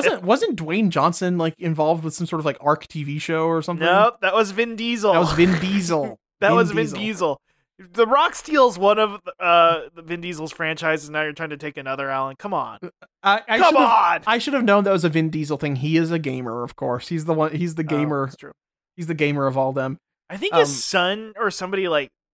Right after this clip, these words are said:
Speaker 2: like, a child convinced him to be an Ark, so that's cool.
Speaker 1: That, that does. I,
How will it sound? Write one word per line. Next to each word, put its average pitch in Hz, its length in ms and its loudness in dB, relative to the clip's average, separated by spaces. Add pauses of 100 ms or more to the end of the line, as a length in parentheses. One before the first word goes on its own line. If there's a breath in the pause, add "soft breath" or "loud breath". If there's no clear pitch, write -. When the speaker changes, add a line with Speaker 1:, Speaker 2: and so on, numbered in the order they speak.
(120)
Speaker 2:
like, 143 260 -10
a 135 160 -14
child 147 540 0
convinced 135 360 -16
him 139 100 -18
to 131 60 -16
be 123 160 -16
an 117 100 -20
Ark, 110 360 -16
so - 140 -20
that's 135 200 -10
cool. - 360 -20 (160)
Speaker 1:
That, 196 260 -2
that 196 220 -2
does. 165 340 -2 (100)
I, 170 140 -4